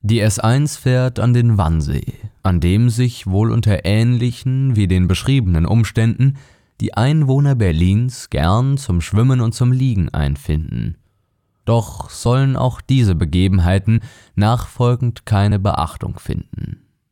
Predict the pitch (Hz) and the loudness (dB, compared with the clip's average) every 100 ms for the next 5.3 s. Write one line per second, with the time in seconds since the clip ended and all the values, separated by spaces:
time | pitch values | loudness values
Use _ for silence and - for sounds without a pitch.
0 | - 87 80 76 73 98 - 120 117 123 | -2 0 2 2 0 0 -2 -2 -2 -2
1 | 113 - 92 90 - 92 92 101 101 107 | -2 0 0 0 -2 -2 0 0 -2 -2
2 | 123 - - 101 95 90 - 87 - 104 | -6 -8 -2 0 0 -2 -4 -4 0 0
3 | 104 110 117 104 101 - 120 104 - 98 | 0 0 0 -2 -4 -2 -2 -2 -2 -4
4 | 92 92 - 110 98 90 123 92 82 82 | -2 -2 -2 -2 0 0 0 0 0 2
5 | 85 104 | 2 2